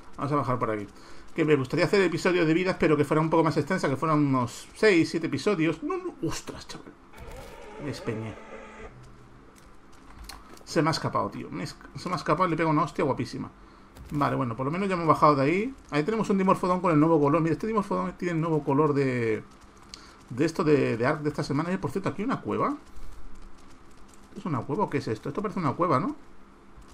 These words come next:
Parece una cueva en todo su esplendor.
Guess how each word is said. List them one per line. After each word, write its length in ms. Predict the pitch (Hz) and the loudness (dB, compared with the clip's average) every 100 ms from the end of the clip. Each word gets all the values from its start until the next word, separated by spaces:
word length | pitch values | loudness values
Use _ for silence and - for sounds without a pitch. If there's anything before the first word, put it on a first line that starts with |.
| - - - | -18 -16 -10
Parece 200 | 127 135 | -8 -4
una 200 | 196 165 | -2 -2
cueva 380 | - 156 147 - - - | 0 2 2 0 -8 -4
en 160 | 143 | -2
todo 140 | 139 139 | 0 0
su 100 | 147 | -2
esplendor. 540 | - 139 123 156 143 | -4 -4 -2 0 -2